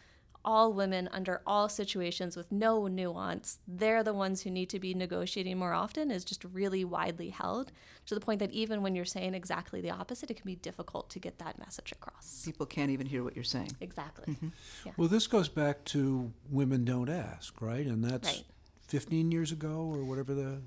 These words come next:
Speaker 3: um, well, longer maybe, I don't know.
Speaker 1: Yeah, absolutely. So there's, I mean, there's a whole stream of not only academic research, uh, but also popular press, uh, related movements all around this premise that women don't ask, women don't negotiate enough.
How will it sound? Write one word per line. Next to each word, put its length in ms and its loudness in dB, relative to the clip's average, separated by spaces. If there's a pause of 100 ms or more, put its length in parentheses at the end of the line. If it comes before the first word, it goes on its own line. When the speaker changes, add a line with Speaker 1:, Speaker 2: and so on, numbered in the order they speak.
(160)
Speaker 3:
um, 160 -2 (180)
well, 160 0
longer 380 4
maybe, 320 -2
I 80 -4
don't 180 -6
know. 260 -4 (260)
Speaker 1:
Yeah, 260 8
absolutely. 480 2
So 180 0
there's, 240 2
I 60 -2
mean, 160 2
there's 160 -2
a 60 -4
whole 320 0
stream 480 0
of 160 -4
not 160 0
only 260 -2
academic 580 -2
research, 560 -4 (380)
uh, 160 0
but 160 -2
also 440 0
popular 540 -4
press, 640 -2
uh, 280 -4
related 380 -6
movements 600 -2 (880)
all 220 4
around 340 2
this 180 0
premise 640 -2
that 480 -4
women 320 0
don't 240 -2
ask, 340 -4
women 220 -2
don't 200 -6
negotiate 540 -4
enough. 420 -6